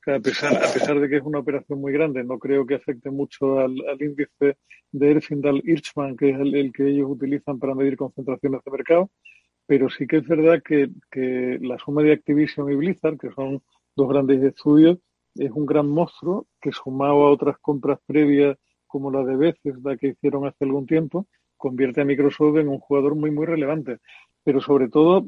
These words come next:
eh, o sea, todo esto al final se inscribe dentro de una batalla por quedarse con el concepto del, del liderazgo del juego en cloud computing, que es a lo que vamos, a lo que la gran siguiente, o el gran siguiente negocio,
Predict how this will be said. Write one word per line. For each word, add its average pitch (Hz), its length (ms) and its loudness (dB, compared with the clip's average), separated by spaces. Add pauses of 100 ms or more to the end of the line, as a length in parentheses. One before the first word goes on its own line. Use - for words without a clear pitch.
(140)
eh, - 240 -8
o - 80 -12
sea, 143 140 -6
todo 143 240 4
esto 160 320 2
al 143 100 2
final 143 440 -6
se 147 100 -4
inscribe 139 440 2
dentro 135 380 2
de 135 100 4
una 139 540 -2
batalla 143 560 0 (640)
por 123 260 -6
quedarse 135 580 -4
con 147 180 -8
el 139 100 -6
concepto 147 720 -2
del, 131 720 0
del 123 180 -4
liderazgo 123 640 0 (360)
del 123 260 -2
juego 139 540 2
en 139 100 -4
cloud 139 260 -4
computing, 120 580 -8
que 120 440 -2
es 131 200 -4
a 147 60 0
lo 143 140 2
que - 80 -8
vamos, 120 460 -6
a 123 60 -4
lo 113 120 -4
que 117 180 -4 (340)
la 131 100 -4
gran 147 300 2
siguiente, 151 760 2
o 127 140 -2
el 120 100 -4
gran 143 220 -2
siguiente 147 380 -2
negocio, 156 500 -2